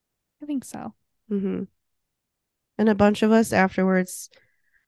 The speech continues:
Speaker 2: went back to the hotel and, like, talked about our favorite moments, which
Speaker 1: Mm-hmm.
Speaker 2: I think is always a nice way to, like,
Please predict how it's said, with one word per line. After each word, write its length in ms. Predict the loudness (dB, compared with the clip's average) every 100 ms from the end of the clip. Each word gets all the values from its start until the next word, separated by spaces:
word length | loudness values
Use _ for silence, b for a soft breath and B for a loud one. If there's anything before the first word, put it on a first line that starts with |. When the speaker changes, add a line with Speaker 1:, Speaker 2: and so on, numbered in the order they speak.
| -6
Speaker 2:
went 240 | -2 0
back 180 | 2 0
to 40 | 4
the 60 | 6
hotel 360 | 6 6 4
and, 120 | 4 4
like, 200 | 2 0
talked 260 | -4 -2
about 160 | -2 -2
our 100 | -2
favorite 340 | -2 -4 -4
moments, 460 | -6 -6 -4 -4 -2
which 120 | -2
Speaker 1:
Mm-hmm. 120 | 0
Speaker 2:
I 60 | 2
think 180 | 2 2
is 140 | 4
always 180 | 4 2
a 40 |
nice 280 | 0 -2 -2
way 140 | -2
to, 100 | -2
like, 300 | -2 -2 -4